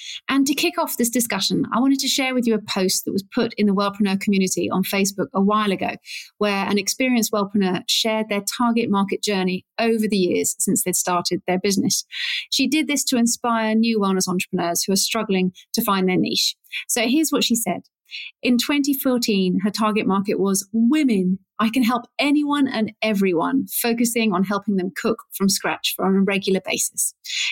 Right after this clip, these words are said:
In twenty fifteen, she moved on to women with thyroid disorders because, as she said, "Been there, done that, supported myself with food and lifestyle choices."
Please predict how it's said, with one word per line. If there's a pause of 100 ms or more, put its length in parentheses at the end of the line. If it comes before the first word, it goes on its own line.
In
twenty
fifteen,
she
moved
on
to
women
with
thyroid
disorders (260)
because,
as
she
said,
"Been
there,
done
that,
supported
myself
with
food
and
lifestyle
choices."